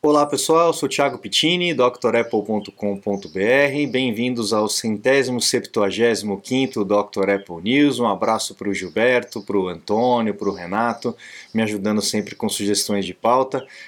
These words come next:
Vamos lá, temos notícias aí, é, bem interessantes e também bem preocupantes com relação à Apple nessa semana. Bom, a gente começa então falando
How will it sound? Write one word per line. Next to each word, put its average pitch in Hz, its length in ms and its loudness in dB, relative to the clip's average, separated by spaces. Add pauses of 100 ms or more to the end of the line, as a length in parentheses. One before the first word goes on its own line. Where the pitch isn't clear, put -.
(120)
Vamos 120 240 0
lá, 117 160 4
temos 117 300 -4
notícias 113 500 0
aí, 110 480 0
é, 101 680 2 (160)
bem 123 420 0 (100)
interessantes 139 920 2
e 151 160 4
também 131 580 0
bem 123 180 0
preocupantes 120 880 0
com - 140 -4
relação 104 540 -2
à 98 120 0
Apple 104 260 -2
nessa 104 280 -2
semana. 104 560 -2 (520)
Bom, 117 360 2
a 101 80 -4
gente 127 200 -2
começa 139 460 0
então 147 220 0
falando 135 500 2